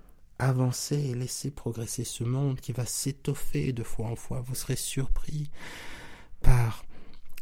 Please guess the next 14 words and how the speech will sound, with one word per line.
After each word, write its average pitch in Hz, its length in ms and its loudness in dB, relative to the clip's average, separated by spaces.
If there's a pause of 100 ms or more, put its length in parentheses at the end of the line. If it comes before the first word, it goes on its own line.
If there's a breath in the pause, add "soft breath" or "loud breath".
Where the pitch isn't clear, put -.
la 117 160 2
densité, 127 760 0
la 117 160 0
variété, 123 800 -2
la 120 140 -4
beauté, 123 960 0 (300)
le - 80 -6
côté - 360 -4
extraordinaire 143 1300 -2 (800 loud breath)
que 135 380 2 (160)
va 127 140 0
revêtir 123 800 -4
ce - 180 -6
monde 113 640 -2